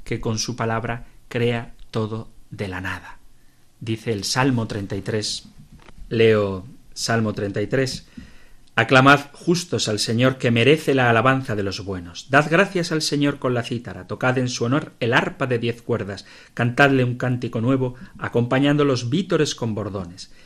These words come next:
Que la palabra del Señor es sincera y todas sus acciones son leales. Él ama la justicia y el derecho,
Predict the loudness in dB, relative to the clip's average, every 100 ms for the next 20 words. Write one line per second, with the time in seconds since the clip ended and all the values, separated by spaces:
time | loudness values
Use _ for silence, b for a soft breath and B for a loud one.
0 | b 0 4 4 6 6 8 8 6 4
1 | 2 2 2 0 0 -4 -2 0 0 0
2 | 0 -2 -2 -6 -8 -4 -2 -2 -2 -4
3 | -4 -4 -6 -10 -10 -4 0 0 -2 -6
4 | -10 -10 -6 -6 -4 -4 -4 -4 -2 -2
5 | -4 -8